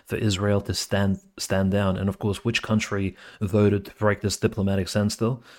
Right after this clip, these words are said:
Voted against this particular, um, you know, decision. Of course, it was the United, U-, United States, naturally.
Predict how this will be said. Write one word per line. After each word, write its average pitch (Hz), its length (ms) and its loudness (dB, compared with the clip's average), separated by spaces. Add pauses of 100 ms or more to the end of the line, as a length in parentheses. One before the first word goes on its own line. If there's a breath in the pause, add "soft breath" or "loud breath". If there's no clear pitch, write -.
(220 loud breath)
Voted 98 460 2
against 98 540 0 (360)
this 101 100 -2
particular, 92 640 -2
um, 90 380 -4
you 95 100 -4
know, 87 160 -6 (400)
decision. 101 460 -2
Of - 120 -8
course, 101 160 -4
it 87 60 -10
was 92 160 -6
the 92 80 -4
United, 95 380 0 (120)
U-, 110 340 -2
United 113 280 2
States, - 380 -4
naturally. 95 420 -6